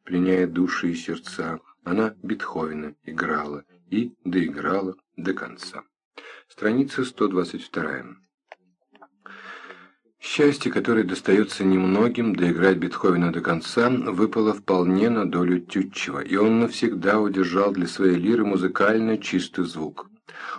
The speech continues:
Он стройно жил, он стройно пел. Может быть, это объясняется тем, что Тютчев своею ночью не болел. Она только опахнула его черными крыльями, но не проникла в него как драма, как отчаяние.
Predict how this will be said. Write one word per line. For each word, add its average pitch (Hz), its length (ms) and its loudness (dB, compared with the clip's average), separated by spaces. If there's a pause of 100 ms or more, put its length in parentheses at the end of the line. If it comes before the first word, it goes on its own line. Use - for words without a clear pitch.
Он 92 160 2
стройно 87 560 2
жил, 107 420 -2
он 82 200 -6
стройно 80 500 -4
пел. 104 320 -2 (600)
Может 123 380 2
быть, 120 200 0
это 110 160 2
объясняется 101 560 0
тем, 110 220 0
что 101 240 -2
Тютчев - 840 -2
своею 98 440 2
ночью 120 480 0
не 113 160 2
болел. 101 440 -4 (400)
Она 104 160 0
только 107 420 2
опахнула 101 800 -2
его 82 220 0
черными 85 480 -2
крыльями, 82 600 -4 (320)
но 107 160 4
не 117 200 4
проникла 107 600 2
в 98 80 -2
него 98 280 2
как 90 240 0
драма, 98 440 0
как 85 200 -4
отчаяние. - 720 -8